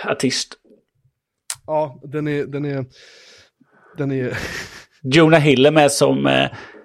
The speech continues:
Speaker 1: presidentens son och rådgivare.
Speaker 2: Jag vill
Speaker 1: Eh.
Speaker 2: bara slå honom varje gång jag ser honom i den här filmen. Han är så jävla irriterande. Ehm,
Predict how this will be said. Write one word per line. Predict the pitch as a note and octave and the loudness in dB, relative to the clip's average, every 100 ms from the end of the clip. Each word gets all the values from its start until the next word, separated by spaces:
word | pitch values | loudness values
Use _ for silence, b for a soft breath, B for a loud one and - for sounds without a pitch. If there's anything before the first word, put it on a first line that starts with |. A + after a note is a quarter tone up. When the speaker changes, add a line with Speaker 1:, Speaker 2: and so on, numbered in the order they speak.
| B _ - | B _ 0
Speaker 1:
presidentens | D3+ D3+ C#3 B2 C3 B2 - - | 4 4 4 2 2 4 2 0
son | - - B2+ A#2+ A#2 | 0 0 4 2 2
och | A2 C3 | -2 2
rådgivare. | B2+ A#2+ G#2+ A2 B2 - | 2 4 4 2 -4 -6
Speaker 2:
Jag | C3 | -4
vill | B2+ | -2
Speaker 1:
Eh. | B2+ | -4
Speaker 2:
bara | A#2+ | -6
slå | - D3 C3+ | -8 -6 -4
honom | A2+ G#2+ | -6 -8
varje | A2 | -10
gång | A2+ | -10
jag | A#2 | -12
ser | - C3 | -10 -10
honom | G#2+ G#2 | -10 -14
i | |
den | G2+ | -16
här | G2+ | -16
filmen. | A2+ G2 | -18 -18
Han | A#2 | -18
är | A2+ | -16
så | B2 | -16
jävla | A#2+ - C3+ G#2 B2 | -12 -10 -10 -12 -16
irriterande. | A2+ A2+ B2+ B2 A2 C3 - b b b b b _ - | -16 -14 -12 -12 -12 -16 -18 b b b b b _ -4
Ehm, | D3 D3 C#3+ C#3+ C#3+ C3 | 0 2 2 2 -2 -6